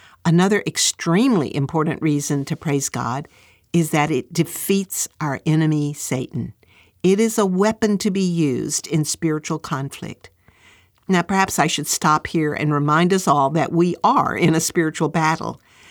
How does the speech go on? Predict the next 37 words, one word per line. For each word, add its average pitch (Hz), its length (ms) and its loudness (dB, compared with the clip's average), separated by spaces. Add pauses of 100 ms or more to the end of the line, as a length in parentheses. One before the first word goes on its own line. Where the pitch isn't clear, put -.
(160)
We 165 100 4
have 160 200 4
an 160 200 2
enemy 226 420 4
who 175 200 0
wants 151 360 0
to - 140 -2
devour 147 720 2
us, - 360 -4 (160)
to 170 100 0
defeat 180 540 0
us, 294 340 -4 (320)
to 175 200 2
rob 170 540 2
and 151 200 0
steal 202 600 2
from 254 280 -4
us, 320 280 -6 (280)
to 220 100 2
destroy 240 580 0
us - 160 -6 (140)
any 233 240 2
way 262 220 -4
he 254 120 -8
can. - 460 -10 (300)
And 190 180 4
he 226 100 4
has 240 220 2
a 220 80 2
host 233 300 0
of 247 80 -2
helpers. 247 580 -2 (300)
<laughs> - 300 -20
This 240 260 4
enemy 226 400 4
is 156 180 0
real, 175 500 0